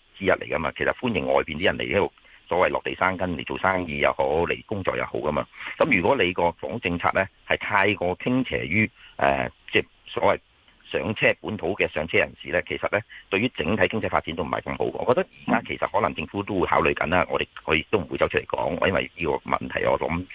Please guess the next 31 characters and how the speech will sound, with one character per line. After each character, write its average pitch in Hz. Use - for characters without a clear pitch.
就 65
比 69
較 73
敏 67
感 69
啦。 80
咁 104
但 78
係 76
我 76
相 117
信 92
佢 -
哋 71
係 69
考 73
慮 85
緊 -
呢， 90
即 107
係 82
所 85
有 85
嘅 73
政 71
策 -
一， -
一 -
併 76
review 69
嘅。 55